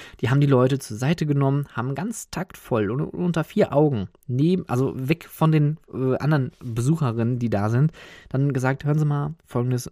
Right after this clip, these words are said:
sieht so aus, also Sie dürfen hier nicht mitfahren, weil wir kriegen den Bügel nicht zu und auch das ist für Sie nicht, äh, angenehm während der Fahrt und Sicherheit et cetera pp. Hier haben Sie noch einen Exit-Pass, fahren Sie doch gerne ein anderes Fahrgeschäft,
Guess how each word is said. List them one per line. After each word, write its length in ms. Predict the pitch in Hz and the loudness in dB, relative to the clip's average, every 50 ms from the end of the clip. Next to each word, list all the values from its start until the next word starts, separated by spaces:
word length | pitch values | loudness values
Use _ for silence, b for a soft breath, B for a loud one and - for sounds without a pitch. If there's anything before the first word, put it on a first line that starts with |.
| - - - | -14 -12 -10
sieht 400 | - 120 131 127 123 123 127 - | -10 -8 -4 -2 -2 -2 -2 -4
so 80 | - | -4
aus, 320 | - - 139 147 151 156 - | -2 0 0 0 0 -2 -4
also 200 | - 113 110 117 | -6 -6 -4 -4
Sie 140 | 113 113 113 | -4 -2 0
dürfen 280 | 131 143 139 147 131 | 0 0 0 -2 -4
hier 120 | 127 123 117 | -4 -4 -4
nicht 160 | 113 - - | -6 -4 -4
mitfahren, 460 | 175 165 - - 139 139 135 139 135 | -6 -4 -4 -4 -4 -2 -2 -2 -2
weil 160 | 117 113 117 | 0 0 0
wir 60 | 123 | -2
kriegen 180 | 120 - - 117 | -4 -6 -4 -4
den 120 | 107 104 | -4 -2
Bügel 180 | 139 160 165 160 | 0 0 0 2
nicht 220 | 151 147 - - | 0 0 -4 -6
zu 300 | - - 147 139 139 135 | -6 -2 0 0 0 0
und 240 | 131 - 113 113 117 B B B B B B | 0 0 -2 -2 -2 B B B B B B
auch 140 | B 110 - | B -4 -2
das 180 | 120 120 - | -2 -2 -2
ist 140 | 110 127 - | -4 -6 -4
für 120 | - 123 | -2 0
Sie 120 | 117 113 110 | 0 0 0
nicht, 300 | 110 101 - - - - | 0 -4 -6 -8 -8 -6
äh, 60 | 104 | -4
angenehm 540 | 110 92 - 151 180 175 170 165 156 156 143 | -4 0 0 2 2 2 2 2 2 0 0
während 160 | 131 135 135 | -2 -2 -2
der 80 | 135 127 | -2 -4
Fahrt 380 | - - 131 127 131 127 - | -4 -4 -2 0 0 -2 -2
und 240 | - 110 107 - - | -4 -6 -6 -4 -4
Sicherheit 480 | 117 143 151 - 147 135 131 131 131 - | -2 -2 -2 -2 -2 -2 0 -2 -2 -2
et 80 | 113 | -4
cetera 260 | - 117 - 107 107 | -8 -6 -8 -6 -6
pp. 400 | 110 - - - - 135 147 160 B B B B B B B | -8 -10 -8 -2 0 2 2 2 B B B B B B B
Hier 180 | - 156 160 139 | 0 2 2 2
haben 180 | 139 135 139 | 2 0 0
Sie 120 | 131 127 120 | 0 -2 -2
noch 120 | 120 110 | -2 -2
einen 100 | 110 - | -4 -2
Exit-Pass, 600 | - 143 - - 151 147 - - 127 127 131 131 - B B B B | -4 -4 -4 -4 -6 -6 -6 -6 -4 -4 -4 -4 -8 B B B B
fahren 240 | - - 127 135 | -4 -2 0 0
Sie 80 | 147 147 | 0 0
doch 120 | 131 117 | -2 -2
gerne 220 | - 127 135 170 170 | 0 2 2 4 4
ein 80 | 143 | 2
anderes 280 | - 123 131 135 131 - | 2 0 -2 -2 -2 -4
Fahrgeschäft, 600 | - 120 113 117 120 117 - - 123 120 - B | -4 -2 -2 -2 -4 -4 -2 -2 -2 -2 -4 B